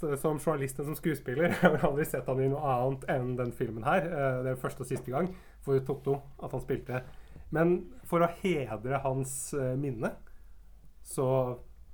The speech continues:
tenkte jeg at vi må velge den filmen her. Og for å være aktuelle, sånn at vi treffer ungdommen som på en måte alltid liksom har sverget til Toto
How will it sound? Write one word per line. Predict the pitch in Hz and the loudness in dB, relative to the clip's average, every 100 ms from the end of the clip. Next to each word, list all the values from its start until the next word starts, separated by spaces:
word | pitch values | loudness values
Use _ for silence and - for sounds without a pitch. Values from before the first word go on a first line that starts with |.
| - | -8
tenkte | 131 127 | -6 -6
jeg | |
at | 107 | -4
vi | 117 | -4
må | |
velge | 113 107 101 | -4 -4 -6
den | 101 | -8
filmen | 107 101 104 | -8 -10 -6
her. | 143 | -4
Og | 185 | 0
for | 240 | 4
å | 269 | 6
være | 175 | 6
aktuelle, | 156 170 120 135 | 6 2 2 0
sånn | 151 | 0
at | 180 | 0
vi | |
treffer | 175 139 175 | 2 0 2
ungdommen | 143 120 107 135 139 | 0 0 -2 -2 0
som | 160 | 0
på | |
en | 156 | 0
måte | 131 147 | 0 -2
alltid | 120 - 185 | -2 -2 -2
liksom | 151 143 - | 0 -4 -6
har | 139 | -6
sverget | 156 131 101 110 | -2 -2 -4 -8
til | 135 | -6
Toto | 135 120 - | -6 -6 -8